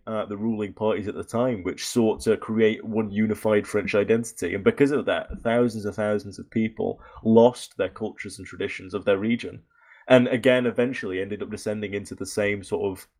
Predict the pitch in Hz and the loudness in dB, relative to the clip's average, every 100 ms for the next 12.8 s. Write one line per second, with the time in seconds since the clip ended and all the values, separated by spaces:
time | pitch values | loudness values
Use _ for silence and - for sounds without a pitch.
0 | _ - - _ _ _ _ _ _ 139 | _ -20 -20 _ _ _ _ _ _ 4
1 | 131 123 107 110 123 117 117 113 104 - | 4 4 0 2 2 2 0 0 -2 -2
2 | 117 - 101 95 90 - 107 92 104 95 | -2 -2 -10 -8 -10 -10 -12 -6 -4 -2
3 | 104 110 101 107 107 95 98 104 107 104 | -2 -2 2 4 4 2 4 4 4 2
4 | - _ _ _ _ 131 131 123 123 117 | -8 _ _ _ _ 2 4 6 6 4
5 | 117 107 110 - 139 139 95 90 113 113 | 4 2 0 2 0 0 -4 2 2 2
6 | 104 120 - 101 117 127 104 - - - | 2 2 2 -2 0 0 -2 -8 -8 -4
7 | 113 123 123 - 110 98 98 110 110 101 | 4 4 4 4 4 4 2 2 0 -8
8 | 95 95 101 - 98 95 101 107 101 101 | -6 -4 -4 -6 -10 -4 -4 -2 0 2
9 | 101 101 95 95 98 110 120 - 90 - | 2 0 -4 -4 -4 2 2 0 -8 -6
10 | 107 101 101 113 113 101 104 104 - 95 | -2 2 4 4 2 -4 -4 -4 -2 -2
11 | 98 95 113 104 - 113 120 123 117 98 | -2 -4 -4 -4 -4 -2 0 4 4 4
12 | 101 - 95 - 110 - - | -2 0 -2 2 2 2 -8